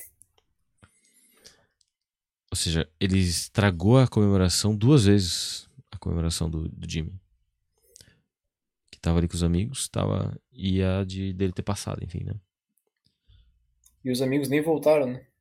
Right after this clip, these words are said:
Speaker 2: Fecharam
Speaker 1: Não.
Speaker 2: a porta e era isso. Acabou.
Speaker 1: Sim, e o Howard ainda pergunta se ele quer deixar a porta aberta ou fechada, né?
Speaker 2: Tá, tá louco.
Speaker 1: E aí, muito bom, a câmera se afasta com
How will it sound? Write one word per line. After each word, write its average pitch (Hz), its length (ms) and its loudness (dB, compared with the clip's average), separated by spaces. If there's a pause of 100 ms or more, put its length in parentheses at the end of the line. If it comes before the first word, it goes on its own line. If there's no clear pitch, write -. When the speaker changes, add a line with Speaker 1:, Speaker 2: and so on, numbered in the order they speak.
(200)
Speaker 2:
Fecharam 143 260 -4
Speaker 1:
Não. 135 60 0
Speaker 2:
a 127 40 -2
porta 127 460 0
e - 20 4
era 151 140 4
isso. - 300 -8 (520)
Acabou. 107 140 -8
Speaker 1:
Sim, 104 340 0 (400)
e 101 80 4
o 90 40 6
Howard 92 200 8
ainda 98 140 4
pergunta 101 260 4
se - 60 -2
ele 90 80 -2
quer 92 120 0
deixar 87 280 2
a 82 40 2
porta 90 260 -2
aberta 80 280 -2
ou 87 40 -8
fechada, 82 420 -10
né? 80 100 -16 (380)
Speaker 2:
Tá, 107 200 -10 (240)
tá 101 120 -4
louco. 101 240 -10 (1800)
Speaker 1:
E 98 80 2
aí, 95 180 6
muito 98 220 2
bom, 98 160 6
a 110 60 4
câmera 104 260 6
se 107 120 0
afasta 98 540 2
com 113 340 -4